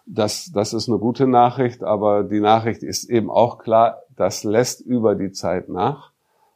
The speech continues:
Und, äh, Israel ist dann tatsächlich nach neun Monaten, nachdem die meisten Zweitimpfungen vorbei waren, wieder in so eine Krisensituation gerutscht, ähm, weil es immer mehr Neuinfektionen gab, ähm, dann auch immer mehr Menschen wieder ins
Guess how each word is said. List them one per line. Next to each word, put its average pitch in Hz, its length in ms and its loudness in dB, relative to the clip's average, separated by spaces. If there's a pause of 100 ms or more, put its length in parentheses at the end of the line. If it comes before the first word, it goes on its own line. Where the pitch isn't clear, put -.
Und, 98 340 -4
äh, 98 380 2
Israel 107 560 0
ist 104 200 -4
dann 92 160 -2
tatsächlich 113 920 2
nach 107 360 4
neun 104 420 2
Monaten, 123 500 4
nachdem 113 360 0
die 110 240 -2
meisten 104 520 -2
Zweitimpfungen 107 680 0
vorbei 101 460 0
waren, 104 260 2
wieder 98 260 0
in 92 140 0
so 98 120 0
eine 95 180 2
Krisensituation 113 1120 -2
gerutscht, 120 500 -6 (720)
ähm, 95 500 -2
weil 98 460 0
es 95 100 -8
immer 123 280 4
mehr 113 200 6
Neuinfektionen 101 880 2
gab, 95 480 2
ähm, 92 400 -2
dann 95 240 2
auch 95 340 0
immer 98 220 0
mehr 98 220 0
Menschen 92 420 -2
wieder 92 320 -2
ins - 460 -8